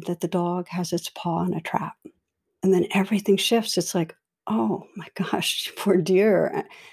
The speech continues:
Now, they might not get really close 'cause the dog could still be dangerous, but their heart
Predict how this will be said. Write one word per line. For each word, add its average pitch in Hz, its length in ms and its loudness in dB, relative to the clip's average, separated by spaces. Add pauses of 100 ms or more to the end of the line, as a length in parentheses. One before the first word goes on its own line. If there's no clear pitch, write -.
(100)
Now, 208 80 4
they 202 180 4
might 220 340 2
not 233 220 -4
get - 220 -2
really 175 240 2
close 156 440 -4
'cause 165 260 0
the 180 60 4
dog 165 360 2
could - 120 -4
still 170 320 4
be 160 200 4
dangerous, 208 800 0 (580)
but 208 180 2
their 185 180 4
heart - 560 -2